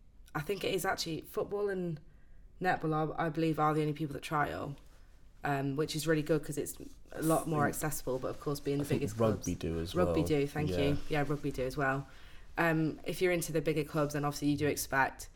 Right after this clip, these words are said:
Speaker 1: the more competitiveness, so you've gotta show what you can do more, I guess, but it's, there's no, there's not many barriers in our clubs, which is really good. Um, and these Give It a Go sessions are absolutely great.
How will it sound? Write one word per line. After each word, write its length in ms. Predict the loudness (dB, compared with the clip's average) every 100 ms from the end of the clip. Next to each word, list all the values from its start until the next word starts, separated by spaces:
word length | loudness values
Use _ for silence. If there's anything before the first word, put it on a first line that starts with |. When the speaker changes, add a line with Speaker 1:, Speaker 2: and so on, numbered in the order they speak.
| -20 -20 -20 -8 0
Speaker 1:
the 80 |
more 180 | 2 2
competitiveness, 840 | 0 -2 -2 -2 -2 0 0 0
so 180 | 0 -2
you've 180 | -2 -4
gotta 340 | -2 2 2 0 -4 -14 -18 -14
show 220 | -6 -2 0
what 120 | -2
you 60 |
can 160 | -4 -2
do 360 | -2 -2 -4 -8 -8
more, 300 | -4 -4 -2
I 80 | -4
guess, 320 | -4 -6 -6
but 260 | -4 -4 -4 -10 -14 -12 0
it's, 200 | 0 0
there's 240 | -4 -2
no, 340 | 2 4 4 2
there's 180 | 0 0
not 280 | -2 -2
many 300 | -2 0 2
barriers 500 | 4 4 4 0 -4
in 100 | -4
our 140 | -4 -6
clubs, 380 | -6 -8 -8 -10
which 180 | -10 -10
is 140 | -4
really 200 | -2 -2
good. 360 | -2 -4 -4 -8 -8 -2
Um, 440 | -2 0 -4 -6 -10 -14 -14 -16 -4
and 120 | 2 4
these 120 | 4
Give 140 | 2
It 80 | 0
a 40 | 0
Go 140 | 0
sessions 400 | 0 -4 -2 -2
are 120 | 0
absolutely 380 | 0 -2 -6 -2
great. 420 | 2 2 2 0